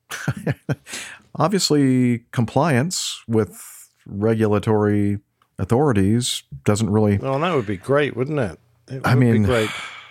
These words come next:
Speaker 1: there must,
Speaker 2: I mean,
Speaker 1: it must not be a
Speaker 2: eventually you
Speaker 1: threat.
Speaker 2: end up with situations where countries are, their safety, um, systems are so poor and they pay lip service to this sort of thing until, uh, the international community downgrade their safety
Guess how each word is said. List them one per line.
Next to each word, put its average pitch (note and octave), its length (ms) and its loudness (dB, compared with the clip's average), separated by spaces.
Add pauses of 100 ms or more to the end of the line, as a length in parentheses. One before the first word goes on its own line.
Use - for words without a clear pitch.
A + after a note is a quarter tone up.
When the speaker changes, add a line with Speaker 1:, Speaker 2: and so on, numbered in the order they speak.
(280)
Speaker 1:
there A2+ 100 2
must, C#3 220 0
Speaker 2:
I C#3+ 60 2
mean, E3 180 4
Speaker 1:
it - 20 2
must C3+ 160 4
not - 0 -
be - 60 4
a - 20 4 (200)
Speaker 2:
eventually B2+ 100 4
you B2 80 4
Speaker 1:
threat. B2+ 120 4
Speaker 2:
end B2+ 120 0
up C3 160 0
with B2+ 120 0
situations B2 800 -2
where A#2 160 2
countries A#2+ 600 -2
are, G#2+ 120 -4 (180)
their A#2+ 260 -2
safety, A#2+ 680 -2
um, A2 540 -4 (600)
systems A2+ 600 -2
are A2 120 -2
so G#2 220 -4
poor C#3 480 0 (480)
and A#2 260 -8
they G#2+ 180 0
pay A#2 240 -2
lip A#2+ 260 0
service G2+ 560 -4
to - 120 -12
this A2+ 220 -6
sort G#2+ 220 -4
of G2+ 100 -10
thing A2+ 440 -4
until, B2 920 -2 (120)
uh, B2 220 -2
the B2 160 0
international C3 560 -4
community A#2+ 680 -2
downgrade B2 760 0
their A2 220 0
safety A2+ 600 -2